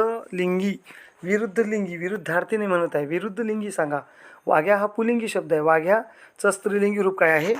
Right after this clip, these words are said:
मुरळी. म्हणून सी नंबर आन्सर बरोबर आहे. त्यानंतर एक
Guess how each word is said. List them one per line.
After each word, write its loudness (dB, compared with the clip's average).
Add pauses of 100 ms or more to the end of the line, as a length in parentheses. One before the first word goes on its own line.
मुरळी. -4 (380)
म्हणून 0
सी -2
नंबर 2
आन्सर -2
बरोबर -2
आहे. -10 (580)
त्यानंतर 2
एक -6